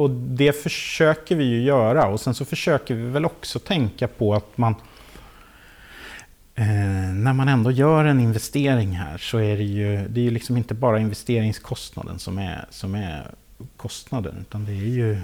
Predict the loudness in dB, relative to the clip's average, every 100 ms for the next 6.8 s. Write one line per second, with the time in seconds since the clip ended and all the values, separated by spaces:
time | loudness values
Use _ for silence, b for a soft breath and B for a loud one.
0 | B B B -6 -4 -2 -2 -2 -2 -2
1 | -4 -6 -10 -6 -2 0 0 -2 -6 -6
2 | -6 -6 -8 -6 -4 -2 -4 -8 -10 -12
3 | -14 -14 -16 -12 -12 -10 -10 -8 -6 -4
4 | -2 -4 -4 -8 -8 -6 -6 -6 -4 -2
5 | -4 -6 -4 -4 B B B B B B
6 | B -20 -16 -10 -8 -6 -8 -10